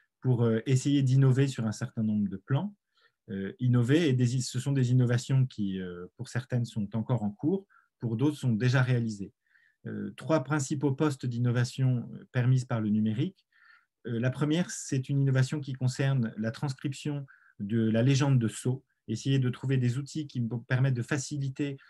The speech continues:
euh, la transcription de cette légende et surtout son exploitation par les épigraphistes, qui jusqu'à présent ont largement négligé toutes les possibilités offertes par le sceau.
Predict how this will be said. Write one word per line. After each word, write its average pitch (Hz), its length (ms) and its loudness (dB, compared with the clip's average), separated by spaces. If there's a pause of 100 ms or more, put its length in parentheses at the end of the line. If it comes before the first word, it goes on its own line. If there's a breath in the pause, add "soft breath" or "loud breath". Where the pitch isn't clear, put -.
(280 loud breath)
euh, 104 320 0
la 120 100 0
transcription 131 540 -2
de 127 60 2
cette 120 200 -2
légende 120 500 -2
et 120 60 -4
surtout 127 360 -8
son 120 180 0
exploitation 135 640 0
par 120 180 -2
les 104 160 -2
épigraphistes, 101 680 -8 (460)
qui 139 80 -2
jusqu'à 131 280 2
présent 135 440 2 (260 loud breath)
ont 117 380 4
largement 147 500 0
négligé 135 560 0
toutes 135 220 -10
les 117 100 -2
possibilités 113 540 -4
offertes - 360 -6
par 95 160 -8
le 92 80 -8
sceau. 160 320 -8